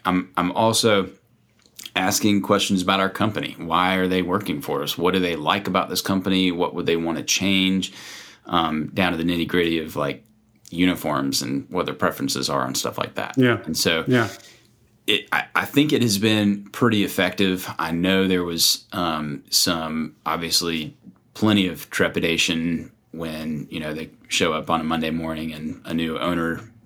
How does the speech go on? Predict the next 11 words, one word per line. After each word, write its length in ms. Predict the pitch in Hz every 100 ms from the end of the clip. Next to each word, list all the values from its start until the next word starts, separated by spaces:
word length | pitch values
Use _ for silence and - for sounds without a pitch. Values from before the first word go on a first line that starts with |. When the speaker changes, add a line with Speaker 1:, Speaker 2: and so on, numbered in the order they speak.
| - -
Speaker 1:
is 200 | 80 82
announced. 640 | 85 85 85 - - -
That's, 420 | 85 85 - - - - - 80 - 76
that 360 | 78 76 - - -
is 280 | 78 76
just 220 | - 85 87
a 60 |
fearful 360 | - 85 78 78
situation 500 | - - 87 - 76
for 120 | 76
anybody. 500 | 85 78 73 71 71